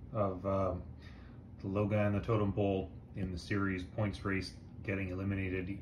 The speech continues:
each race after race five. Last race, the green revolver car got knocked out, along with all of our other guys that got knocked out.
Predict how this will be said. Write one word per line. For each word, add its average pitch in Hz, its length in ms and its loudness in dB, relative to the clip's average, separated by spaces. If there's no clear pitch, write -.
each 104 180 -2
race 95 320 -2
after 101 360 0
race 90 260 -2
five. 85 400 0
Last 120 360 8
race, 127 540 2
the - 40 -4
green 113 240 6
revolver 104 440 4
car 104 200 2
got 95 240 0
knocked 98 260 0
out, 113 200 4
along 98 200 0
with 92 120 -2
all 87 180 0
of 82 80 0
our 87 160 0
other 92 140 -2
guys 87 300 -2
that 95 100 -6
got 95 120 -4
knocked 85 260 -4
out. 82 140 -2